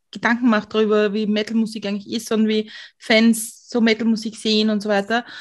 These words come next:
Und dann, ich finde, das regt dann immer mehr zum Denken an, wenn man mit Themen sich beschäftigt,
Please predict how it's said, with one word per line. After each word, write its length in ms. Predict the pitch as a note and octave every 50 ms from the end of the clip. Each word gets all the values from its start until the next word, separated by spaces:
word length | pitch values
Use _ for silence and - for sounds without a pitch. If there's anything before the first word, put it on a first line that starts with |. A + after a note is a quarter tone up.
| - - _
Und 160 | - A3 G#3+
dann, 240 | A#3 A#3 A3+ G#3+ A3 -
ich 100 | A3 -
finde, 140 | A#3 A#3+ A3
das 140 | - B3+
regt 160 | A3+ B3+ A3+ -
dann 80 | B3
immer 100 | C4+ C4+
mehr 200 | B3+ A#3+ A#3 A3
zum 160 | A3+ A#3+ A#3
Denken 260 | A3 G#3+ A3 A3 A3+ A#3
an, 120 | A3 A3
wenn 80 | A3 A3
man 100 | A3 A3
mit 140 | A3 A3
Themen 220 | - A3+ G#3+ A3 A3+
sich 140 | A3+ G#3 -
beschäftigt, 640 | G#3 - - F#3 G3 G3 - - A3+ A3 - _